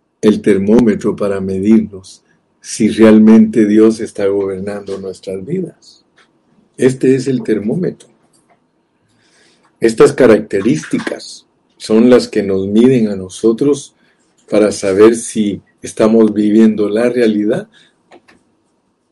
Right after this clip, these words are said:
o estamos viviendo una apariencia?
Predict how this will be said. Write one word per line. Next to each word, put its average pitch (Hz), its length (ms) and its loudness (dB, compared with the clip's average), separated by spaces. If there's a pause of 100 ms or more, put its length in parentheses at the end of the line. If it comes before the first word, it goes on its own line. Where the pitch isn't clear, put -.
(840)
o 107 200 -2
estamos 104 500 -4
viviendo 98 540 -8
una 98 320 -6
apariencia? 92 840 -12